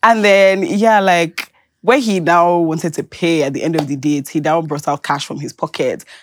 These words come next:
And it was like, it wasn't even, like, mint. Because, you know, if it's mint, you're like, "Oh, maybe he just operates in cash." It was, like, A T M money. So I'm like, he budgeted me,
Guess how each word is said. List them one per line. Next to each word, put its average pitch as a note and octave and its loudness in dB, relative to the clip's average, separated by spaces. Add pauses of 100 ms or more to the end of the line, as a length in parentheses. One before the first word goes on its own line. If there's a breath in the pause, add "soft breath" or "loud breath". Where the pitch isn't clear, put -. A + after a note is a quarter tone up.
And G#3+ 2
it - 0
was G#3 2
like, G3 0
it A3+ -2
wasn't C#4+ 4
even, A3+ 0
like, D#3 -2
mint. E3 0
Because, G3 -2
you A#3+ 2
know, E4+ 4
if B3+ -2
it's D#3+ -4
mint, E3 0
you're D#3+ -2
like, D3 -2
"Oh, D#3+ -2
maybe E3 -2
he D3+ -4
just D3+ -6
operates D3+ -8
in - -10
cash." D3 -2
It - -8
was, D#3 -4
like, D3+ -6
A G3 0
T - -4
M D#3 -2
money. D3+ -2
So F#3 -4
I'm G#3 0
like, G3 0 (240 soft breath)
he C4 0
budgeted G3+ 2
me, C#3 -2